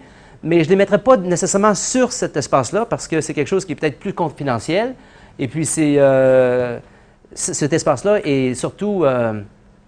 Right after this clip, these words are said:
euh, est surtout consacré au tic, donc ça n'a pas tellement rapport. Il y a par, il y a par, par contre certaines choses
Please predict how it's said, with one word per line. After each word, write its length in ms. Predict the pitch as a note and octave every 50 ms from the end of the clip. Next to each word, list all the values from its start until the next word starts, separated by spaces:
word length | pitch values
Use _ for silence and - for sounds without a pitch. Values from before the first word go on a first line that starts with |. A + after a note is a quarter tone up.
| _ _ _ _ - - _ _ _ - A2
euh, 400 | G#2+ G2+ G2+ F#2+ F#2 F#2 F#2 -
est 120 | - A2 A2
surtout 260 | - - A#2 - -
consacré 400 | F3 D#3+ C#3 B2 C#3 - C#3 D#3+
au 120 | D#3+ D3+
tic, 300 | - - C#3+ B2+ - -
donc 180 | B2+ C3 B2 -
ça 60 | C3+
n'a 40 | A#2+
pas 100 | - C3+
tellement 200 | C3 C3 B2+ A#2
rapport. 340 | A2+ G#2+ - D#3 D3+ - - - - - - - _ -
Il 40 |
y 20 | D3+
a 20 |
par, 220 | C#3+ D#3 E3 E3+ F#3
il 40 | -
y 40 | D3
a 40 | B2+
par, 200 | - E3 - - - - -
par 160 | D#3+ - -
contre 300 | A#3 B3 B3 A#3 A#3 -
certaines 400 | - - A3+ A3+ - F#3+ D#3+ C#3+
choses 480 | - - C#3 F#3+ B3 D#4+ D#4 - -